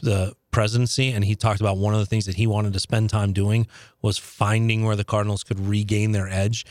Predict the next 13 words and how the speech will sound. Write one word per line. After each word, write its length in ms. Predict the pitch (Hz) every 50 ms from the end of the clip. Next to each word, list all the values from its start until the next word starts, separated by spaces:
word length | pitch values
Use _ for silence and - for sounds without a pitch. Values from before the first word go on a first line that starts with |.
| - - - _
and 160 | - 110 98 92
trying 420 | - - 113 104 104 104 104 101
to 100 | - 107
get 140 | 101 104 -
them 100 | 113 104
back? 160 | 107 110 113 - - - _ _ _ _
This 340 | 110 107 110 117 110 - -
is 120 | 117 104
why. 420 | 98 95 95 90 82 82 - - - _ _ _ _ _ _ _ _ _ _ _ _ _
This 180 | - 120 - -
is 120 | 117 104
exactly 680 | 104 101 95 98 98 98 104 98 98 92 - - 110 104
why. 280 | 101 101 92 90 87